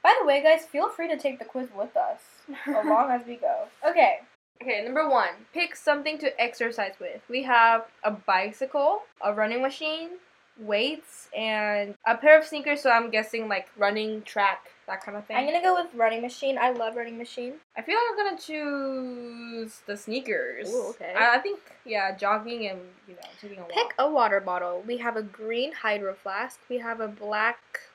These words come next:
Speaker 1: like, weird metal looking thing. We have a very plain modern looking black one, and then we have a white marble one. I think I'm gonna go with this really sleek modern looking black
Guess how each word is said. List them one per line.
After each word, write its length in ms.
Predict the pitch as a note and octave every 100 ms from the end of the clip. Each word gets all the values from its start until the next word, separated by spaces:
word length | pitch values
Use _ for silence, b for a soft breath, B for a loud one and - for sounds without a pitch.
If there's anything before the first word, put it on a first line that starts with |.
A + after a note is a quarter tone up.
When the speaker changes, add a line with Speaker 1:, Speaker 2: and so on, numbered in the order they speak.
| _ G3
Speaker 1:
like, 200 | - G3+ -
weird 680 | G3 G#3+ A3+ A3+ A3+ A3+ A#3 b b b _ _
metal 420 | G#3+ G#3 A3 A3+
looking 340 | A3 A3 A3
thing. 400 | A#3 A3 A3+ B3+ C#4 b b -
We 60 |
have 100 | A#3+
a 40 | A#3+
very 240 | A#3 C4+
plain 500 | C#4+ - C4+ B3 B3
modern 440 | A3+ G3 G3+ A#3 B3+
looking 340 | B3+ - A#3+
black 340 | A#3 G#3 G#3+ - -
one, 320 | A3+ A#3 A#3
and 120 | A3+
then 100 | A3
we 100 | A3
have 140 | G#3+
a 60 | G#3
white 340 | G3 G3 G3
marble 500 | G3 F#3 F3+ E3 - - -
one. 340 | - - A3 _ _ _
I 140 | C4+ B3+
think 240 | C4+ C#4
I'm 80 | F#4+
gonna 340 | A4 A#4 F#4
go 260 | B3+ B3 B3
with 400 | B3 A3 G#3 G#3+ - b b b b b _
this 220 | A#3+ A#3+
really 200 | A#3+ C4+
sleek 480 | C#4+ - B3 C4 -
modern 480 | A3 G3 G#3 A#3 A#3
looking 320 | A3+ A3 G#3
black 440 | G3+ F3+ F3+ F#3+